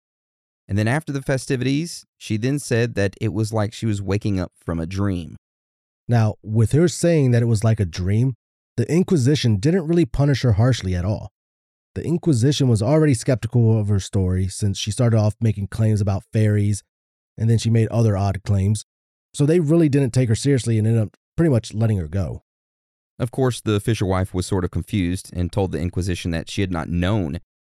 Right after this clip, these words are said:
Speaker 1: that it was sinful until the priest told her that the elves that she was talking to were in fact not elves,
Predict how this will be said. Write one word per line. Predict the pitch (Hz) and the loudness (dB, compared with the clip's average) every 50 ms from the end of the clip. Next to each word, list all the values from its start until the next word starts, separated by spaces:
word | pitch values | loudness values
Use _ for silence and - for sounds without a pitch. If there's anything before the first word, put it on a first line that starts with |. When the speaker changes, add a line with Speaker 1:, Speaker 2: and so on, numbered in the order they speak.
| _ _ _ | _ _ _
Speaker 1:
that | - 98 95 | -4 -4 -2
it | 104 76 | -2 -2
was | 92 90 87 | -2 -4 -4
sinful | - - - 107 113 139 123 - - 69 - - - _ _ _ _ _ _ _ | -6 -4 -2 0 0 0 -2 -4 -6 -8 -8 -10 -18 _ _ _ _ _ _ _
until | - 95 - 120 110 | -6 -4 -2 0 -2
the | 95 | -2
priest | 87 - - 113 110 98 - - - | -4 -4 -4 -2 -2 -2 -4 -8 -12
told | - - 120 127 170 175 - | -6 -4 -2 0 0 0 -2
her | 104 80 82 117 - _ _ _ _ _ | -2 -2 -2 -6 -8 _ _ _ _ _
that | - 101 95 | -10 -8 -6
the | - - - - | -6 -8 -6 -4
elves | 98 104 117 120 101 82 85 92 95 98 - - _ _ _ _ _ | -2 0 0 0 0 -2 -4 -4 -8 -8 -10 -14 _ _ _ _ _
that | - 85 - | -6 -6 -6
she | - - 110 | -4 -4 -2
was | 95 92 92 87 - - - _ _ | 0 0 -2 -2 -4 -8 -16 _ _
talking | - - 104 117 151 - - 92 90 | -6 -2 -2 -2 0 0 -2 -2 -2
to | - - 98 92 95 | -2 -2 -2 0 0
were | 90 98 110 | 0 0 0
in | 113 113 | 0 0
fact | 107 - 113 110 - - | 0 -2 -4 -6 -4 -4
not | 104 104 107 101 - - | -4 -2 -2 -2 -4 -2
elves, | - 110 127 131 98 69 - - - - - | -2 0 0 0 -2 -2 -6 -10 -12 -14 -14